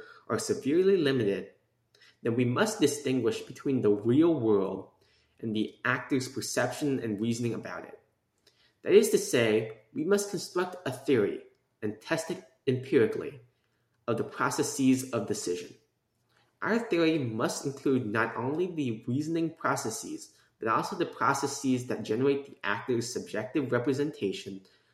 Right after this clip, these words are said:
of the decision problem, his or her frame.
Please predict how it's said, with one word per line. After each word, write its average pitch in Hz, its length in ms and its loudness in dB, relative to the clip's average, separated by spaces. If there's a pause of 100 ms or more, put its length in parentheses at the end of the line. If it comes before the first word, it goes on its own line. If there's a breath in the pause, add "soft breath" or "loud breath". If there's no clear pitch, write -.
(160 soft breath)
of 104 100 -6
the 104 60 -6
decision 117 560 -2
problem, 90 480 -8 (600)
his 143 280 0
or 120 80 4
her 117 180 2
frame. - 400 -10